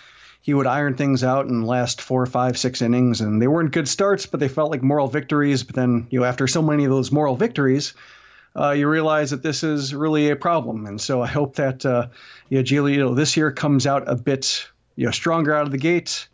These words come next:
uh, with a bit more command, doesn't need two or three innings to really find his release point, and, uh, and, and, you know, it can start now. And I think, uh, uh, there were some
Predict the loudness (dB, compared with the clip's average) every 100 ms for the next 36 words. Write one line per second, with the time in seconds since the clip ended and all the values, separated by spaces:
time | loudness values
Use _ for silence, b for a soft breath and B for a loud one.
0 | -6 -2 0 0 -2 -2 -2 -2 -2 0
1 | 0 0 0 2 2 4 2 -2 -10 B
2 | B B -4 -2 0 0 0 0 2 0
3 | 0 0 0 0 0 0 0 0 0 0
4 | -2 -2 0 -2 -4 -8 -4 -2 0 2
5 | 2 2 2 2 2 0 0 0 2 2
6 | 2 2 -4 _ -10 -2 0 0 -2 -2
7 | -2 0 0 2 0 0 0 -2 0 0
8 | -2 B B B B B B B -2 0
9 | 2 0 -2 0 0 0